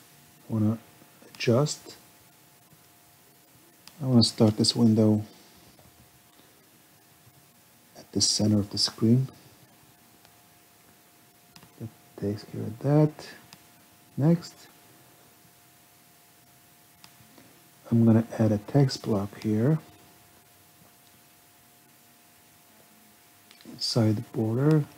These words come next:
right here. I'm gonna add a text block. I want the font size to be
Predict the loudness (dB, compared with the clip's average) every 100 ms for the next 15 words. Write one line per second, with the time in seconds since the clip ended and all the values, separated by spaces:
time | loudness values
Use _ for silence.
0 | -20 -20 _ _ _ _ _ _ _ _
1 | _ _ _ -6 -2 -2 0 0 0 0
2 | 2 4 4 2 -4 -20 -20 -20 _ _
3 | _ _ _ _ _ _ _ _ _ -20
4 | _ _ _ _ _ _ -2 2 4 2
5 | 0 -4 -4 -2 2 2 0 -8 -20 -20
6 | -20 -20 _ -20 _ -20 _ -20 _ _
7 | _ _ _ _ _ _ -20 _ _ _
8 | _ _ -20 -20 -20 -20 -20 -20 -10 -4
9 | -4 -4 0 2 4 2 0 -2 -4 -4
10 | -2 -4 -6 -10 -12